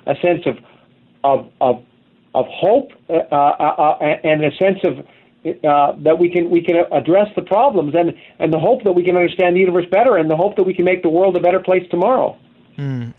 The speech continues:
Speaker 2: absolutely. Well, uh, I, I think we have a, a lot of common ground despite our, uh, large differences. So you, um, basically, were your parents atheistic, or did they actually believe in the God of the Old Testament?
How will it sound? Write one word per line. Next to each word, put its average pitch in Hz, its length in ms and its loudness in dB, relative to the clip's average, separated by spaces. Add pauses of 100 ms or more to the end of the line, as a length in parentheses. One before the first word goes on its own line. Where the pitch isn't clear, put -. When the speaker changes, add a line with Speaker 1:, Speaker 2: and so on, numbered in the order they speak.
Speaker 2:
absolutely. 120 560 -6 (440)
Well, 160 240 2
uh, - 80 -2
I, 139 500 2 (100)
I 185 120 0
think 311 180 -4
we 302 60 0
have 208 140 2
a, 175 420 2
a 160 80 2
lot 170 180 4
of 170 80 -4
common 170 260 0
ground 156 320 0
despite 151 440 -2
our, 139 440 0
uh, 131 200 0
large 143 340 0
differences. 139 640 -2 (320)
So 165 320 0 (140)
you, 233 340 0
um, 165 220 0
basically, 170 560 0
were 165 140 0
your 208 180 -2
parents 190 380 0
atheistic, 202 600 -2
or 185 80 0
did 175 100 0
they 180 140 2
actually 180 320 -2
believe 160 260 0
in 165 80 -6
the 139 60 -4
God 139 220 0
of 139 60 -2
the 143 100 0
Old 135 140 0
Testament? 113 440 -4